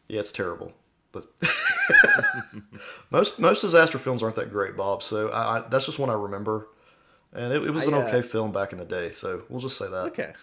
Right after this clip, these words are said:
Speaker 1: Stars Pierce
Speaker 2: I
Speaker 1: Brosnan.
Speaker 2: <laughs> I highly recommend the Swedish sci-fi film Inara. I think it's a great disaster film. So, Matt, it wouldn't be, uh, it wouldn't be a bonus episode if I didn't make you rank something. Rank your Roland Emmerich movies for the listeners.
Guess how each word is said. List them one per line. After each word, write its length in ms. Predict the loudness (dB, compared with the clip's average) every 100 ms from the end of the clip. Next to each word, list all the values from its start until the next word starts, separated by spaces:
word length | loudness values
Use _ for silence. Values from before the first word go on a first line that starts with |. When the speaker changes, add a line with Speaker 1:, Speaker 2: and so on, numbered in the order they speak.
| -20 _
Speaker 1:
Stars 300 | -4 -4 -2
Pierce 240 | -6 -8
Speaker 2:
I 40 | -2
Speaker 1:
Brosnan. 460 | -2 -2 -6 -12 _ _
Speaker 2:
<laughs> 260 | _ -12 -10 -8 -12 -10 -12 -14 -16 -18 -18 -20 -20 -20 -8
I 60 |
highly 320 | -4 0 0 -2
recommend 500 | -2 -4 -4 -6 -6
the 100 | -8
Swedish 500 | -8 -6 -4 -6 -8
sci-fi 460 | -10 -10 -10 -12
film 320 | -10 -12 -12
Inara. 480 | -16 -16 -16 -16 -18 _ _
I 60 |
think 140 | -8 -6
it's 100 | -8
a 40 |
great 220 | -14 -16
disaster 420 | -16 -20 -20 -20 -20
film. 240 | -20 -20 _ _ _ _ -6
So, 320 | -2 -2 -2
Matt, 320 | -4 -4 -4 -10 _
it 80 | -4
wouldn't 260 | -4 -4
be, 260 | -4 -4 -2
uh, 180 | -2 -4
it 80 | -6
wouldn't 160 | -4
be 80 | -4
a 40 |
bonus 340 | -4 -8 -8 -8
episode 380 | -10 -8 -8 -6
if 100 | -8
I 40 |
didn't 180 | -10 -12
make 140 | -14
you 80 | -14
rank 280 | -12 -12 -12
something. 380 | -16 -14 -18 -18 -8
Rank 300 | -6 -6 -6
your 160 | -6
Roland 360 | -4 -4 -6 -8
Emmerich 320 | -12 -14 -20
movies 300 | -20 -20 -18
for 160 | -16 -16
the 80 | -14
listeners. 540 | -14 -16 -16 -18 -20